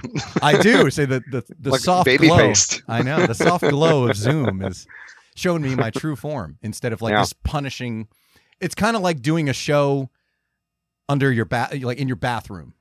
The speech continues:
Speaker 2: like, with the
Speaker 1: Mm.
Speaker 2: fluorescent light from your bathroom, because the place is made for, like, office. It's office suites is the building that they're in. So there's all those tiles in the roof with those big rectangular lights like you see in every
Speaker 1: Those
Speaker 2: office.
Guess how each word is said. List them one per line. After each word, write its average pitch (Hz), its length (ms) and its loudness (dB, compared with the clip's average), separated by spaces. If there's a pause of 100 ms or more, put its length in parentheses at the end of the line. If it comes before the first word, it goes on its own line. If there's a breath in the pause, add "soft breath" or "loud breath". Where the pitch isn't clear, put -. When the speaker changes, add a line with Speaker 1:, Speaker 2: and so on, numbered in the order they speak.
(460)
Speaker 2:
like, 113 140 -4
with 104 100 -8
the 123 60 -2
Speaker 1:
Mm. - 80 -10
Speaker 2:
fluorescent 143 400 -2
light 131 160 -4
from 127 100 -6
your 117 120 -2
bathroom, 107 420 -4
because 135 220 -2
the 160 60 -10
place 208 220 -4
is 143 80 -12
made 180 180 -2
for, - 60 -6
like, 143 160 -4
office. 151 320 -4
It's 147 180 -6
office 160 280 -4
suites 113 460 -10
is 104 120 -12
the 113 80 -6
building 123 300 -4
that 113 140 -4
they're 120 160 -4
in. 98 200 -6 (320 soft breath)
So 139 260 2
there's 131 200 0
all 180 160 2
those 160 240 -2
tiles 143 760 -6 (360)
in 143 140 -2
the 120 80 0
roof 131 420 -4 (560)
with 123 180 -2
those 113 420 -2 (200)
big 113 180 -8
rectangular 123 580 -6
lights 110 440 -8
like 110 200 -8
you 120 60 -6
see 104 300 -10
in 95 320 -12
every 98 300 -10
Speaker 1:
Those - 100 -18
Speaker 2:
office. 101 180 -6